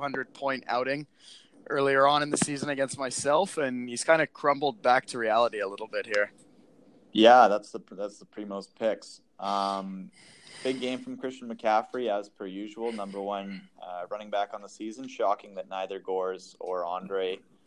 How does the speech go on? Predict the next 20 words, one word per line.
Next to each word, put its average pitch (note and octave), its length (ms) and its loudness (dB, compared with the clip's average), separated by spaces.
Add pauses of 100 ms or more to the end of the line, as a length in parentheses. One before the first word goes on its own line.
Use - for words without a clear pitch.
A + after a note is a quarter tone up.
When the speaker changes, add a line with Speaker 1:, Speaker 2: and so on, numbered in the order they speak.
(240)
Speaker 2:
got A2+ 200 2
that. C#3 220 2 (360)
Um, G2 300 -8 (580)
let - 140 6
me A3 80 10
reiterate, B2 440 2
Andre's A2 380 -8 (100)
pick A#2 220 -8
was G2 180 -12
Melvin G2+ 600 -4 (120)
Gordon, F#2+ 480 -6 (960)
who, - 340 6 (260)
who A#2+ 80 -2
was A2+ 160 -4
holding - 420 6
out - 260 12
for - 160 8
half - 240 6
the - 60 -8
season. G2 460 -8